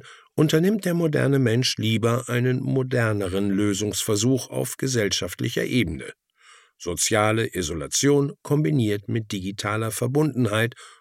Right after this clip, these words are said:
und statt natürlicher Stärkung des Immunsystems ein Pflaster in Form einer antiviralen Impfung.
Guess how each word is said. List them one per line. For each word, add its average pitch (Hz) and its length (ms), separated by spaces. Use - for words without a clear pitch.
und 92 220
statt - 380
natürlicher 90 720
Stärkung 95 520
des 76 260
Immunsystems 123 880
ein 151 300
Pflaster - 640
in 95 160
Form 135 420
einer 117 360
antiviralen 135 880
Impfung. 71 460